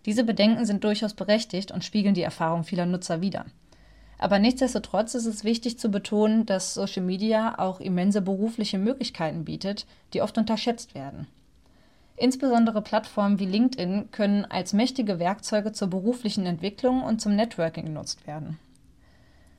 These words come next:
Durch eine gezielte Nutzung von LinkedIn können Fachleute ihre Sichtbarkeit in ihrer Branche erhöhen, neue berufliche Chancen entdecken, Fachwissen teilen und wertvolle Kontakte knüpfen.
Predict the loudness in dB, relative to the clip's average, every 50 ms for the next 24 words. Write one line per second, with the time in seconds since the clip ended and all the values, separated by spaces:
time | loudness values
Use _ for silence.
0 | _ -2 0 2 4 4 4 4 2 0 -2 -2 -2 0 2 2 2 2 2 0
1 | 0 -2 -2 0 0 -2 0 0 0 0 -2 -2 -2 -2 -2 0 -2 -2 -2 0
2 | 0 -2 -2 0 0 0 0 0 0 -4 -6 -6 -4 -4 -4 -6 -6 -4 0 0
3 | 0 2 2 0 0 0 0 -4 -6 -6 -4 -4 -4 -4 -2 -2 -2 -2 -2 -4
4 | -4 -4 -4 -4 -2 -2 -2 -4 -4 -8 -12 _ _ _ _ _ _ -2 0 2
5 | 2 2 2 0 0 -2 -4 -4 -4 -6 -6 -6 -6 -4 -4 -4 -2 -2 -2 0
6 | 0 2 2 2 2 2 2 2 2 0 0 -2 -4 -14 _ _ _ -12 -4 -2
7 | -2 -2 0 -2 -2 -2 0 0 -2 -2 -2 -2 -2 0 0 0 0 -2 -4 -12
8 | _ -8 -6 -4 0 0 0 -2 -2 -2 -2 -2 -2 -2 -6 -6 -6 -8 -8 -8
9 | -10 -10 -10 -10 -12 -12 -12 -16 -16 -16